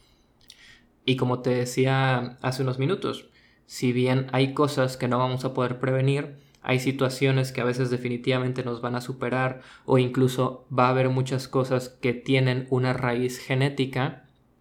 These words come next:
te puedo asegurar que la gran parte de los factores que influyen en tu salud mental hoy están bajo tu control. Y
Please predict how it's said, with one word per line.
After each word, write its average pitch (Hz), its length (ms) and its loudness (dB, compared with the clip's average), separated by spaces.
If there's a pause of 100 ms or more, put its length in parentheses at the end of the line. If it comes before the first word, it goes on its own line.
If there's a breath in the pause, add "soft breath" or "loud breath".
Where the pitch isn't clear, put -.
(140)
te 139 80 2
puedo 135 380 6
asegurar 135 720 -2 (500)
que 131 100 0
la 120 140 0
gran 131 400 0
parte 139 480 0
de 123 260 -4
los 123 220 -2
factores 127 720 0
que - 140 -8
influyen 131 580 2
en 123 140 -2
tu 123 80 -2
salud 127 320 0
mental 131 640 0 (580 loud breath)
hoy 139 440 2
están 127 640 -4
bajo 127 480 -2
tu 127 100 -4
control. 117 540 -6 (1040)
Y 156 400 -2